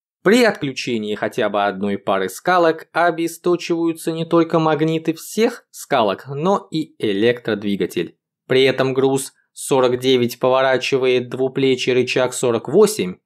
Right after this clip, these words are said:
и штоком сорок шесть поднимает всасывающий клапан сорок пять над седлом.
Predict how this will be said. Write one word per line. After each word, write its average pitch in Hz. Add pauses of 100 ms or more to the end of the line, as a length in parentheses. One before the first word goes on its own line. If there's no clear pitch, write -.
(280)
и 147
штоком 143
сорок 120
шесть 196 (300)
поднимает 143 (200)
всасывающий 110
клапан 113
сорок -
пять 165 (180)
над 104 (100)
седлом. 90